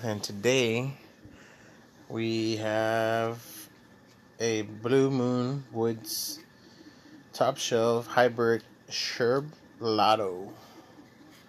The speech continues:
It's fresh rolled with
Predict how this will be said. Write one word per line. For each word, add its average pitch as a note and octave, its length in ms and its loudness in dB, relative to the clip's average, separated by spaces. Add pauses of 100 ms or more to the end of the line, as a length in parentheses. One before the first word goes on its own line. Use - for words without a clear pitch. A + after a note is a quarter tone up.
(4000)
It's A2 220 -10
fresh A#2+ 360 -2
rolled A#2+ 300 2
with A2+ 160 -4